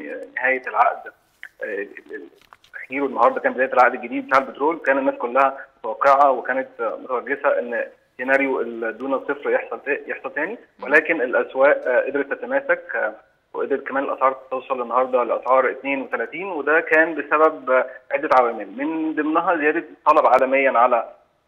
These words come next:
Speaker 1: البترول، وده كان، آه، بسبب الافتتاح الجزء الاقتصاديات اللي موجودة في العالم، آه، في شرق آسيا، في أوروبا، في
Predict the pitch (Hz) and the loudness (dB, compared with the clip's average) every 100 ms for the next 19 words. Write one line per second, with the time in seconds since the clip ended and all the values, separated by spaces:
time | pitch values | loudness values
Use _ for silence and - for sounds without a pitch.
0 | - 131 123 - 135 151 165 143 120 131 | -8 -8 -8 -4 0 0 0 -4 2 4
1 | 135 139 135 135 120 113 110 - 135 254 | 4 2 2 0 0 -2 -4 2 2 2
2 | - 113 110 78 - - 127 143 131 127 | -2 -6 -12 -14 -16 -12 -2 0 0 -2
3 | 135 123 117 90 104 - - 113 117 131 | -6 -6 -8 -10 -20 -20 -16 -8 -6 -6
4 | 127 113 - 127 113 120 151 185 165 120 | -8 -6 -4 -2 -2 0 0 -2 -4 -6
5 | - 120 165 - - 127 - 117 131 165 | -4 -4 -2 -2 -6 -10 -6 -6 -4 -6